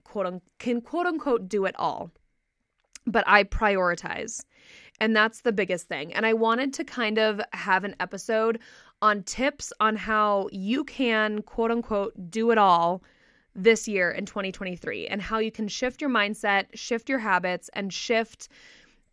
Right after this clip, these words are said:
ways that you do things in order to feel like you're doing it all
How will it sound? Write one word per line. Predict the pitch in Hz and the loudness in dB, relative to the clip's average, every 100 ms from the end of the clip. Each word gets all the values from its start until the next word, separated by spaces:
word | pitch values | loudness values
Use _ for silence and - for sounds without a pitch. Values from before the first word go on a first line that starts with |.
| - | -12
ways | 214 240 247 285 | 2 4 4 2
that | 269 | 0
you | 233 226 | 0 -2
do | 185 196 | -2 -4
things | 208 254 269 311 320 - | -2 -2 0 0 -4 -4
in | 220 214 | -4 -2
order | 214 214 214 214 | 0 2 2 2
to | 208 - 226 208 185 | -2 -6 -2 -2 -4
feel | - 254 254 | -4 0 4
like | 240 233 | 4 2
you're | 214 | -2
doing | 190 196 190 | 0 -2 -2
it | 180 | 0
all | 170 170 | 0 0